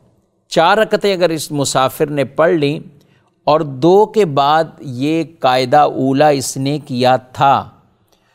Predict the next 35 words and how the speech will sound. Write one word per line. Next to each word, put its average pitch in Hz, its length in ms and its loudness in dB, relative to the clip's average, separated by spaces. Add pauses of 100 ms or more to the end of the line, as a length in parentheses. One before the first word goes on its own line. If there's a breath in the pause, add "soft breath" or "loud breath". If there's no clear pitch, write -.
(240)
तो 185 320 2
ऐसी 160 300 -2
सूरत 190 320 -2
हाल 147 260 2
में 170 200 -4
इसके 190 300 -2
फ़र्ज़ 226 420 0
अदा 156 260 0
हो 127 200 -2
जाएंगे। 160 460 -2 (140)
नमाज 147 520 0
वाजिबुल 139 600 -2
इयादा 107 460 0
है, 143 160 -4
क्योंकि 139 300 -6
दो 139 200 2
के 165 120 -2
बाद 170 180 0
इसको 175 200 -6
सलाम 175 320 0
फेरना 196 280 -2
था, 170 180 0 (360 soft breath)
लेकिन 170 380 -2
इसने 160 240 -6
यहाँ 135 240 2
सलाम 120 520 -2
नहीं 135 500 -6
फेरा 185 260 2
और 165 120 2
मज़ीद 147 340 0
इसने 135 240 -6
दो 120 180 -2
रकतें 110 420 -6
पढ़ 175 200 2
लीं, 143 220 -2